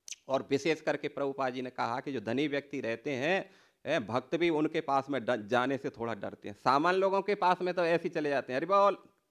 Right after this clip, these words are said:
कैसे हो?" "हाँ ठीक है प्रभु आप आइए बैठिए।" लेकिन धनी के पर पहले आपको जो है टाइम लेना होगा, फिर जो है वो बताएगा, तब फिर वो जाना होता है। तो धनी लोगों से मिलना भी इतना आसान नहीं है।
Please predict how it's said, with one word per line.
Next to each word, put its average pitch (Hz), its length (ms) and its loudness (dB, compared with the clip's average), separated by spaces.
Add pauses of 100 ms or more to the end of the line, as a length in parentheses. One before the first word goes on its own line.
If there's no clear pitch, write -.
(140)
कैसे 170 280 0
हो?" 175 340 2 (300)
"हाँ 131 120 2
ठीक 127 260 -4
है 117 60 -2
प्रभु 113 240 -4
आप 113 220 0
आइए 107 220 -4
बैठिए।" 104 360 -12
लेकिन 107 260 -6
धनी 110 260 -6
के 127 120 -12
पर 110 160 -12
पहले 110 380 -8 (220)
आपको 107 300 -4
जो 104 120 -8
है 101 140 -10 (160)
टाइम 135 220 0
लेना 151 240 0
होगा, 143 380 2 (520)
फिर 117 160 -2
जो 110 160 -4
है 104 160 -6
वो 101 120 -8
बताएगा, 135 720 2 (320)
तब 117 200 -4
फिर 117 100 -4
वो 104 120 -6
जाना 98 300 -12
होता - 320 -20
है। - 160 -20 (500)
तो 123 80 -6
धनी 113 320 -4
लोगों 165 280 -4
से 165 120 -12
मिलना 147 340 -6
भी 143 100 -10
इतना 139 220 -10
आसान 131 380 -10
नहीं - 180 -18
है। - 140 -20